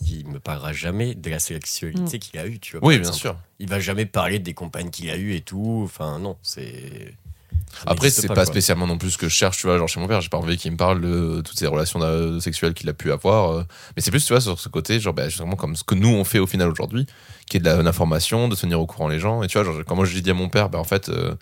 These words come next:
Speaker 3: bah, j'ai des problèmes, j'arrive pas à coucher avec, euh, capote, du coup, je couche sans. Et, euh, ça l'a fait flipper direct parce que lui, il est en mode M S T, maladie, machin. Il m'a envoyé chez le médecin direct pour que je trouve une autre contraception.
Speaker 2: Oui.
Speaker 3: Avant qu'on me dise, mais en fait, il y a différentes tailles de capotes.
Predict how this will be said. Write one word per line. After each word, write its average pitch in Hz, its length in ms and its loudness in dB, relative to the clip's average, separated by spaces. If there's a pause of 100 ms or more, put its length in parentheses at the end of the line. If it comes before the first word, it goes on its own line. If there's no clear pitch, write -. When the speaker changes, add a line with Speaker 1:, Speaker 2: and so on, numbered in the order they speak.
(540)
Speaker 3:
bah, 85 60 -2
j'ai 80 120 -2
des 82 100 0
problèmes, 87 340 0
j'arrive 82 200 0
pas 92 100 4
à 87 60 6
coucher - 220 0
avec, 82 280 0
euh, 82 60 2
capote, 85 400 0
du 82 80 -2
coup, 87 180 -4
je 80 160 -2
couche 82 380 -4
sans. 113 220 2 (880)
Et, 82 160 2
euh, 82 220 2
ça 80 140 2
l'a - 80 0
fait 78 100 -2
flipper 76 240 -4
direct 87 260 2
parce 80 140 -4
que - 60 -6
lui, 85 140 0
il 82 60 0
est - 40 0
en 80 40 -2
mode 80 280 0
M 85 100 -6
S 80 80 -6
T, 92 160 -2
maladie, 80 320 -2
machin. 95 380 -2
Il 82 80 -4
m'a 82 80 -4
envoyé 80 200 -2
chez 80 140 0
le 78 40 -2
médecin 80 200 -2
direct 95 240 2
pour - 100 -10
que - 40 -6
je - 60 -12
trouve 78 120 -4
une 80 260 -4
autre 85 120 -6
contraception. 82 560 -2
Speaker 2:
Oui. 220 260 0
Speaker 3:
Avant 95 240 6
qu'on 101 140 2
me 95 60 2
dise, 123 280 4
mais 87 60 -2
en - 20 0
fait, 120 160 2
il - 20 -6
y - 40 0
a - 20 -2
différentes 92 320 -2
tailles 202 140 4
de 156 80 -4
capotes. - 340 -2